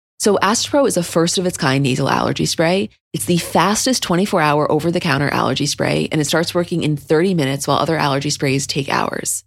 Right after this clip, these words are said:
Astepro is the first and only twenty-four hour steroid free allergy spray, and Astepro delivers full prescription strength indoor and outdoor allergy relief from nasal congestion, runny and itchy nose, and sneezing.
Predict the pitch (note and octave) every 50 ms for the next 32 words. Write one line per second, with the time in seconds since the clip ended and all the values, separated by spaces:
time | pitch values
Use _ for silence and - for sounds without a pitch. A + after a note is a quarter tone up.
0 | _ _ _ - - E3 F3 - G3+ G3 G3+ F#3 F#3 E3 E3 E3+ E3 - - -
1 | F3 G#3 B3 - - - - D#3 F3 F#3 F3+ - - F#3+ G3 F#3+ F3 D#3+ D3+ -
2 | - D3+ D#3 F#3+ G3+ - F#3 - D3+ D3 D3 D3 D#3+ - - - - D#3+ C#3 D#3
3 | F3 F#3 F#3+ - - - D#3 C#3+ - - C3+ C3 C3 C3 - - - - - -
4 | - C2 C#3 C#3+ - _ _ _ _ _ - D#3+ E3 D#3 E3 F#3 - - A3 A3
5 | G3+ F#3+ E3+ E3 D#3+ C#3+ D3+ D3 C#3+ - - - - F3 F3+ A3 B3 - G3 E3+
6 | - - E3 - - G#3+ G3+ - - D3+ C3+ C#3+ D3 - - - D#3+ E3+ F3 G#3
7 | G#3+ G#3+ G#3 F3 - D3+ D#3 - F3 D#3 - C#3+ C#3 C#3+ C#3 C#3 C3+ C3+ C3 B2
8 | B2+ C#3+ D#3+ - - _ _ _ - D#3 D#3 E3 F3+ G3 A3 G3+ - G#3 F#3 F#3+
9 | F3+ F#3 - - F#3 F3 F3 E3 - D#3+ D#3 E3+ F3+ F#3 F3 D#3+ - - E3 D#3
10 | C#3+ C3+ C3+ C#3+ C#3+ - - C#3 C#3 C#3+ - C3+ C3 - - - - - - -